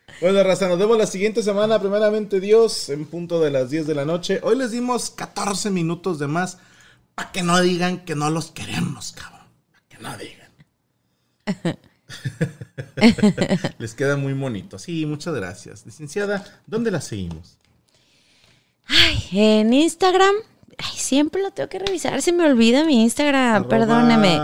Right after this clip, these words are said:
Speaker 1: Gaby ochenta y dos.
Speaker 2: Gaby, Gaby Salazar ochenta y dos, ¿no?
Speaker 1: Gaby Salazar ochenta y dos.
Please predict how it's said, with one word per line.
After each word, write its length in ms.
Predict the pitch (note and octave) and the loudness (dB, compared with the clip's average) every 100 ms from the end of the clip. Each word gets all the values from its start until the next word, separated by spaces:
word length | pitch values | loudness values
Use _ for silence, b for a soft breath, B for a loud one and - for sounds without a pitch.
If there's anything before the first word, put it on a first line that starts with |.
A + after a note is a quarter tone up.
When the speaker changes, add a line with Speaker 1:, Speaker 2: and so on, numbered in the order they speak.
| D3+ | -2
Speaker 1:
Gaby 320 | C#3 D3 C#3+ | -4 -4 0
ochenta 240 | D3 A#3+ C4+ | 6 8 8
y 20 | |
dos. 280 | E4 - - | 4 2 -8
Speaker 2:
Gaby, 100 | - _ | -18 _
Gaby 300 | - G#3+ A#3 | 0 2 2
Salazar 380 | A#3+ A#3 G3+ G3+ | 2 0 0 0
ochenta 320 | G#3 A3+ G3 | -2 -4 -2
y 40 | F3+ | 0
dos, 180 | F3+ E3+ | 0 0
¿no? 80 | |
Speaker 1:
Gaby 100 | F3+ - | -2 -4
Salazar 260 | G#2 F#2 | -8 -6
ochenta 300 | G2 - F2 | -8 -10 -16
y 40 | F#2+ | -18
dos. 180 | - | -20